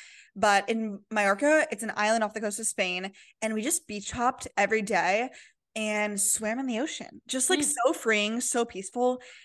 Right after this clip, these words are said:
Speaker 1: and it was just so incredible. Like, I don't even know what words to describe, but, like, I was in awe of, like, God's creations in this place. Um, so it was great. I will say when I came back,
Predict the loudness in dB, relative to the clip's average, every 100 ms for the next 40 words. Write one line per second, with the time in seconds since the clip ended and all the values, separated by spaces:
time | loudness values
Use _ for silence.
0 | _ -4 0 0 0 -4 -6 -4 -2 0
1 | 0 2 4 4 4 2 -2 -10 _ _
2 | _ -4 -4 -2 -4 -2 0 0 2 0
3 | 0 -2 -2 -4 -6 -12 -6 -6 -4 -4
4 | -2 0 0 0 0 -2 -4 -20 _ 0
5 | 4 4 2 -2 -2 -2 -2 -4 -6 -4
6 | -4 -2 -2 -2 -2 -6 -6 -10 -8 -8
7 | -8 -8 -6 -6 -6 -6 -10 -20 -18 -4
8 | -2 0 4 4 6 4 2 2 2 2
9 | 2 0 -4 2 2 2 0 -2 0 -2
10 | 0 2 2 0 -4 -4 -2 -2